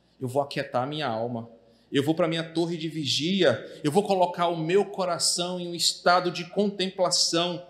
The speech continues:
para ver Deus agir e ver a sua glória nos meus dias. O versículo um do capítulo dois me ensina, eu vou vigiar,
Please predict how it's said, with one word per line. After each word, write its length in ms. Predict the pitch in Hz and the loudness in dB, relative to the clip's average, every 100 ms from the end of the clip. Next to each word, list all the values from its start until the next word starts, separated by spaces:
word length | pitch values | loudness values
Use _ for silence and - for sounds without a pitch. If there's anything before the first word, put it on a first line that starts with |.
| - _ _ _ | -20 _ _ _
para 220 | 180 165 | 6 6
ver 580 | 147 123 175 202 196 151 | 4 4 6 6 6 2
Deus 320 | 135 180 175 | 2 2 2
agir 640 | 170 147 120 135 165 160 - _ _ - | 0 0 -4 -6 -6 -8 -12 _ _ -10
e 100 | 151 | -6
ver 240 | 131 156 | 0 4
a 60 | 160 | 4
sua 280 | - - 131 | 2 0 -4
glória 640 | 117 131 143 156 143 135 139 | -2 0 2 2 -2 -6 -8
nos 220 | 139 127 | -6 -6
meus 200 | 127 123 | -8 -8
dias. 640 | 110 113 113 - - - _ _ _ _ _ | -10 -10 -4 -4 -4 -16 _ _ _ _ _
O 60 | 120 | -2
versículo 460 | 135 - 233 233 220 | 2 2 2 0 4
um 200 | 240 277 | 4 4
do 80 | |
capítulo 420 | 240 220 226 214 190 | 0 -2 -4 -6 0
dois 320 | 180 196 180 | 2 2 0
me 120 | 190 | 0
ensina, 380 | 175 - 165 160 | 0 2 0 0
eu 80 | 147 | -2
vou 240 | 151 170 | -4 -4
vigiar, 960 | 160 165 165 175 135 127 - - - | -6 -6 -4 2 4 2 0 -8 -16